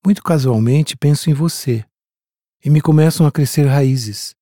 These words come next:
um indício de estabelecimento, uma sede sedentária. Raízes, tão praticadas pelas pessoas,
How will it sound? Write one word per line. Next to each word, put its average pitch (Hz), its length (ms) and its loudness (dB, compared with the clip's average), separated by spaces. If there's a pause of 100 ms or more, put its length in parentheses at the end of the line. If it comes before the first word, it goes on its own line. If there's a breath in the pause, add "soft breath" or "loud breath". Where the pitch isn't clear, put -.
(640)
um 139 80 2
indício 151 460 4
de 120 80 -4
estabelecimento, 120 960 -2
uma 113 160 -2
sede 139 400 -4
sedentária. 110 800 -6 (1080)
Raízes, 107 920 -8 (1500)
tão 160 140 2
praticadas 113 840 -6
pelas 107 260 -8
pessoas, - 880 -10